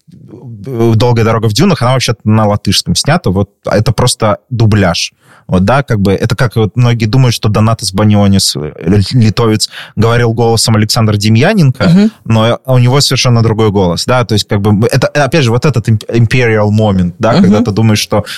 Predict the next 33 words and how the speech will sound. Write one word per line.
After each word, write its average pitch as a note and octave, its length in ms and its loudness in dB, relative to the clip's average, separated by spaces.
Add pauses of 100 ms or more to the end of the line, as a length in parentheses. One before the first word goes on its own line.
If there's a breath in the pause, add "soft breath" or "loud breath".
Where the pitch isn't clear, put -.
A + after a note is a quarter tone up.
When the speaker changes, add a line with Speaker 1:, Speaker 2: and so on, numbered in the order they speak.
(160 loud breath)
Speaker 1:
а, G#2 520 0
они B2 220 2
хорошо B2+ 380 -2
говорили A2 320 0
по-русски, A#2+ 520 -2
а A2 100 -2
они A#2 180 2
на A#2+ 100 2
самом A#2 220 -2
деле G#2 160 0
не G#2+ 100 2
говорили G#2+ 460 0
по-русски. F2+ 400 -4 (380 loud breath)
Вот. G#2 360 0
А, G2+ 220 0 (220 loud breath)
мне A2+ 120 0
нравится, D3+ 260 2
что A#2+ 160 -2
латыши - 320 -2
протащили - 540 -2
вот F2+ 180 -2
этот, - 280 -6 (420)
как F#2+ 140 -2
бы, G2+ 100 2
национальную G#2 460 2
культуру G#2+ 320 -2
сквозь - 260 -2
оккупацию, - 480 -2
но B2+ 80 4
при C#3+ 180 2
этом A#2+ 440 0
знание D3 400 2
языков, B2+ 420 0